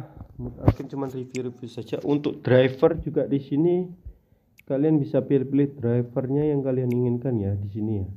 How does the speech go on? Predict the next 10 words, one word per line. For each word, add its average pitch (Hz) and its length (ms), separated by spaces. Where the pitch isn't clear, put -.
Drivernya, 107 760
wih, 185 460
ngeri, 120 240
ada 113 240
apa 113 80
barusan 107 400
ini? 92 240
Wih, 98 160
transformer, 113 720
transformer 123 460